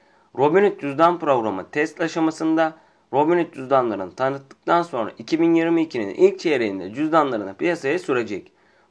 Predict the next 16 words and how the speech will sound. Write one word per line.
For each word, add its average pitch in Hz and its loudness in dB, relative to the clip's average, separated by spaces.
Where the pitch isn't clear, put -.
Robinhood'un 151 2
Shib 170 -2
eklemesi 135 -2
için 104 -10
yüzde 117 -6
yüzden 135 -2
fazla 127 -2
şansı 117 -4
var. 87 -6
Ayrıca 147 4
Robinhood'un 147 -2
Aralık 131 0
iki 131 -10
bin 127 -4
yirmi 123 -4
iki 170 -8